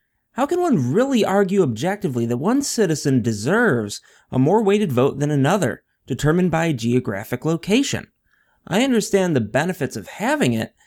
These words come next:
but how can one really argue against the basic concept of each citizen having exactly equal voting power? It seems to me like the Electoral College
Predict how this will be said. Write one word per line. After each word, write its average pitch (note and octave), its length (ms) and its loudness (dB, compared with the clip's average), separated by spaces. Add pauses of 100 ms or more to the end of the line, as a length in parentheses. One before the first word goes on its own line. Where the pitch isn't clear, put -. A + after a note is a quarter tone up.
(260)
but G3 120 -4
how D4 200 2
can E4 220 -2
one B3+ 220 2
really F#3 420 0
argue F3+ 640 0
against C3 340 -2
the A#2+ 80 -2
basic G#3+ 480 -2
concept G3+ 680 -2 (260)
of E3 220 -2
each D4 280 2
citizen B2 800 2 (280)
having D3+ 340 0
exactly C#3+ 800 0
equal B2 440 2
voting A#2 340 0
power? D#3 480 0 (500)
It - 120 -12
seems E3 340 0
to C#3+ 60 0
me G#3 220 4
like C3+ 220 2
the D3+ 100 0
Electoral D3 580 2
College F#3+ 720 0